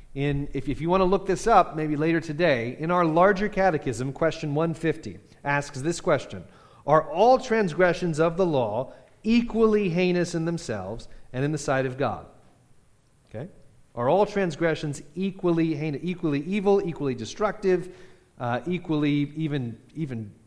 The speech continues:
judgment bringing? The answer is, listen, all transgressions of the law are not equally heinous,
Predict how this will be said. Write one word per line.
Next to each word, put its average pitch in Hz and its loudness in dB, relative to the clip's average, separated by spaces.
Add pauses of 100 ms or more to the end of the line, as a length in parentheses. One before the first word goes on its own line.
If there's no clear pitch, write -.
(100)
judgment 147 -2 (220)
bringing? 117 -4 (720)
The 139 0
answer 208 2
is, 160 2
listen, 147 -2 (360)
all 185 4
transgressions 170 0
of 156 -2
the 151 -2
law 135 2
are 175 2
not 208 0
equally 120 -6
heinous, 101 -10